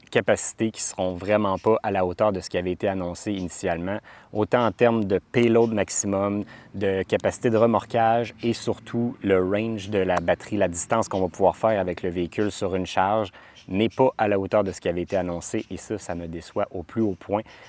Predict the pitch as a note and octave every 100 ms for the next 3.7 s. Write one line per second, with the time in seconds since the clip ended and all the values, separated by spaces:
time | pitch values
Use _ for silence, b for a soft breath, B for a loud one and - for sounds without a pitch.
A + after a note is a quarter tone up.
0 | B - G#2 F#2 A#2+ B2+ G#2 F#2 G2 -
1 | B2 A2 G2+ G2+ A2+ F#2+ - A2+ G2+ G2
2 | F2+ A#2 A2+ G#2 F2 E2 B B B G2
3 | A2+ A2 G#2+ G#2 G#2 A2